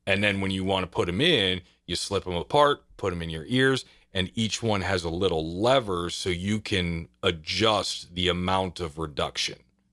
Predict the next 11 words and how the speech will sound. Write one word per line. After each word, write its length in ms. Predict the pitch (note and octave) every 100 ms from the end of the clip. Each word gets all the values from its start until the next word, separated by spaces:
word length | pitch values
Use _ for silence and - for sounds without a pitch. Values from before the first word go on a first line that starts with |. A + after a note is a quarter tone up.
| _ _ _ _
It's, 280 | F2+ F2 -
it's 160 | G#2
all 240 | A2 A#2+ B2+
manual. 640 | B2 A#2+ G2+ F2+ F2+ G2+
There's 240 | G2 F2
no 160 | G2 G2+
batteries 680 | F#2+ F#2 F#2+ F#2 F#2 F#2 E2
or 120 | E2+
anything 500 | F2+ F2+ E2 F2+ E2+
like 260 | E2+ D#2+ -
that. 400 | B2 A2+ F2+